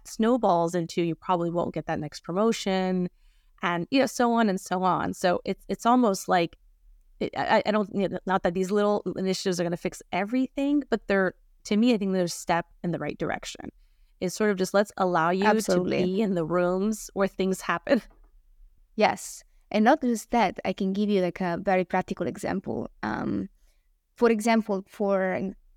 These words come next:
Speaker 2: just to attend the conference, if it's a local conference, I may think about even, like, bringing my young child but if I have to speak at the same conference,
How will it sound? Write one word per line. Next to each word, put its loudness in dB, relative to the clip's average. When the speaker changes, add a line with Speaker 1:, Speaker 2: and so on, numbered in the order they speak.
Speaker 2:
just -2
to 2
attend 2
the 2
conference, -8
if -2
it's -2
a 0
local -2
conference, -6
I 0
may -2
think -4
about -2
even, -4
like, -6
bringing -4
my -6
young -4
child -8
but 4
if -4
I 0
have -6
to -8
speak -6
at 0
the -2
same -2
conference, -6